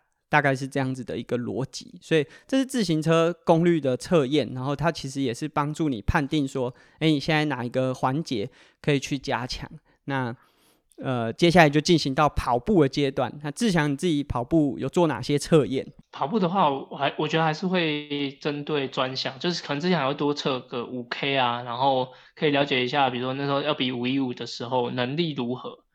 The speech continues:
Speaker 2: 对，那再来就比，接下来我是比一，就是一二六嘛，然后就是可能也会，呃，拉长到十公里来看一下现在的状况如何。那其实我觉得，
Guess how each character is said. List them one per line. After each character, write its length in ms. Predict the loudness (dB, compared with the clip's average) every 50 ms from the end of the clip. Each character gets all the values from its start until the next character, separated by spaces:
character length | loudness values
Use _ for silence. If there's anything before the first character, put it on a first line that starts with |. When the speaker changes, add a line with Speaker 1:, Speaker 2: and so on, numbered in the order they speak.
| _ _ _ _
Speaker 2:
对， 160 | -4 -2 0
那 460 | 2 2 4 4 4 2 0 -4 -6 -4
再 140 | -2 0 0
来 100 | 0 0
就 160 | -2 -4 -4
比， 380 | -2 -4 -6 -6 -6 -12 -16 _ _ -4
接 160 | -2 -2 0
下 140 | 2 2 0
来 40 |
我 80 | 0 -2
是 60 | -4
比 100 | -8 -8 -10
一， 300 | -8 -8 -8 -10 -12 _ _ -8
就 100 | -4 -4
是 160 | -2 -2 -4
一 180 | -6 -8 -6 -4 -2
二 180 | 0 0 0
六 140 | 0 -2 -4
嘛， 160 | -6 -10 -12 -8
然 80 | -6 -4
后 60 | -4
就 160 | -2 -2 -2
是 140 | -2 -4 -4
可 120 | -4 -4
能 300 | -8 -8 -6 -6 -6 -4
也 80 | -4 0
会， 300 | 2 4 2 2 2 -2 -12 -20 -20 _ _
呃， 200 | -2 0 0 2
拉 120 | 2 0 0
长 160 | 0 -2 -2
到 80 | -2 -2
十 280 | -4 -4 -8 -8 -8 -6
公 240 | -4 -2 -2 -2 -2
里 200 | -2 -4 -6 _ -12
来 180 | -8 -6 -4 -4
看 240 | -4 -4 -4 -4 -2
一 40 | -2
下 200 | -2 -2 -2 -2
现 160 | -2 -2 -2
在 80 | 0
的 300 | 0 -2 -2 -2 -2 -4 -8 _ _ _ _ -4
状 220 | 0 0 0 0
况 240 | -2 -4 -4 -4 -4
如 160 | -8 -10 -12
何。 140 | -12 -12 -8 -2
那 320 | 0 2 2 2 0 -4 -14 _ -6
其 60 | 0
实 100 | 4 4
我 80 | 6 6
觉 200 | 6 4 2
得， 60 | 2